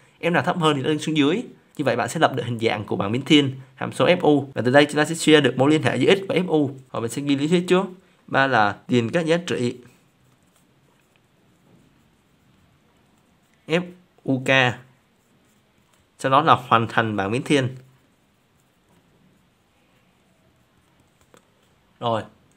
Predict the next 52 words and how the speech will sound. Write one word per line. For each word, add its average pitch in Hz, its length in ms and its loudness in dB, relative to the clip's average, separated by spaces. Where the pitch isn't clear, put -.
mình 131 80 -10
sẽ 147 120 -2
đến 143 100 2
với 180 100 2
bước 202 200 0
cuối 208 160 2
cùng 127 180 4
là 113 60 4
bước 180 160 0
số 165 140 -4
bốn. 143 260 6
Đó - 160 -10
chính 180 120 2
là 131 300 4
xử 117 200 2
lý 151 360 2
yêu 143 100 -2
cầu 135 180 6
bài 117 180 6
toán. 135 260 4
Thì 127 240 0
chúng, 139 160 -8
sau 170 160 4
khi 175 160 4
chúng 175 100 -2
ta 170 80 2
có 175 140 -4
bảng 113 200 0
biến 143 180 -4
thiên 160 200 2
của 120 100 0
hàm 117 180 -2
số 139 380 0
F 180 160 -4
U 160 380 2
thì 123 140 -2
chúng 139 140 -6
ta 156 120 0
có 180 100 -6
thể 123 120 -6
dùng 120 220 -4
nó 123 280 4
để 123 100 -2
xử - 160 -8
lý 120 200 -2
các 156 180 -6
dạng 113 220 -6
toán 135 280 4
như 160 140 0
là 120 420 2
tương 147 240 0
giao. 147 460 2